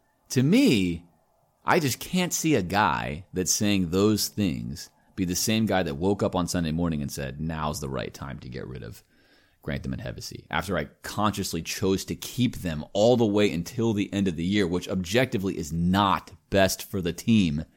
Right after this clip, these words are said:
It should not have taken South Carolina to make you realize that was not best for the team. Leading up to the South Carolina week,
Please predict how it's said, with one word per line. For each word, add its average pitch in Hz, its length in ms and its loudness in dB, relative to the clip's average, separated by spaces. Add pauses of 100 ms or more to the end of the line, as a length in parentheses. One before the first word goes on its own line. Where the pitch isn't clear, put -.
(200)
It 98 120 -6
should 104 100 -2
not 104 120 2
have 110 80 -2
taken 104 260 -2
South 101 260 -2
Carolina 90 360 0
to 87 100 -4
make 87 140 -2
you 78 100 -6
realize 90 260 0
that 82 100 0
was 76 120 -6
not 85 460 0 (260)
best 98 220 4
for 95 60 -4
the 85 60 0
team. 98 300 2 (220)
Leading 107 340 4
up 110 200 4
to 113 80 0
the 95 60 2
South 95 280 2
Carolina 90 260 0
week, 101 340 0